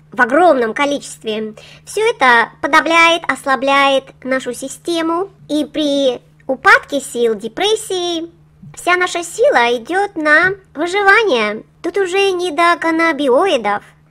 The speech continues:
тут уже мы вырабатываем чё покруче. Особенно, я думаю, если у нас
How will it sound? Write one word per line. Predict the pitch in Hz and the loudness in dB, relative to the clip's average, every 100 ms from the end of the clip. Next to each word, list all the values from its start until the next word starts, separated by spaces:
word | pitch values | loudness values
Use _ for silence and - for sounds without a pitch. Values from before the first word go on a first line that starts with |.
| _ - | _ -16
тут | 277 302 | -14 -12
уже | 294 320 | -6 -4
мы | 294 302 302 302 | -2 -4 -4 -4
вырабатываем | 233 285 294 294 285 269 285 269 | -6 -4 -2 -2 -2 -4 -6 -6
чё | 294 | -4
покруче. | 311 320 440 370 226 220 220 - - - | -4 0 -2 -2 -6 -8 -10 -18 -14 -10
Особенно, | 285 311 294 302 294 285 - _ _ _ | -6 -4 -4 0 0 -2 -6 _ _ _
я | 247 - 294 | -2 0 2
думаю, | 294 269 262 254 240 - - | 2 0 0 0 -2 -8 -8
если | 254 285 277 247 | -2 -2 -2 -2
у | 254 | -2
нас | 247 233 | 0 -2